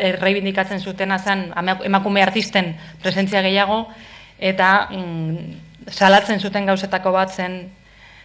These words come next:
ba, ba, bai, museo batean egoteko emakume izan da, askoz, askoz errazago zela, eh, biluzik agertzea kuadro batean artista moduan baino, ezta? Eta esaten zuten, kasu honetan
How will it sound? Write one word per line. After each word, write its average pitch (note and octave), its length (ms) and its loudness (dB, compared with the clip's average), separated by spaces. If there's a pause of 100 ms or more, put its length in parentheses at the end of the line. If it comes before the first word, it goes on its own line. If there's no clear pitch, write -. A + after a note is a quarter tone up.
(120)
ba, D#3 760 -4 (760)
ba, F3 200 2
bai, E3+ 180 2
museo F#3 340 2
batean A3 320 6
egoteko G3+ 420 2 (540)
emakume G#3 380 0
izan G3+ 320 0
da, G#3 120 2 (280)
askoz, A#3 460 0
askoz F#3+ 260 -6
errazago F#3+ 420 0
zela, F3+ 280 -4 (680)
eh, D#3+ 460 -10 (400)
biluzik G#3 380 0
agertzea G3+ 320 2
kuadro G#3 260 2
batean G3+ 400 0
artista F#3+ 360 -4
moduan E3 340 -6
baino, D3+ 260 -12
ezta? F3 300 -8 (340)
Eta E3 120 -4
esaten E3 300 -4
zuten, F3+ 400 -4 (540)
kasu F3+ 280 2
honetan F#3+ 440 4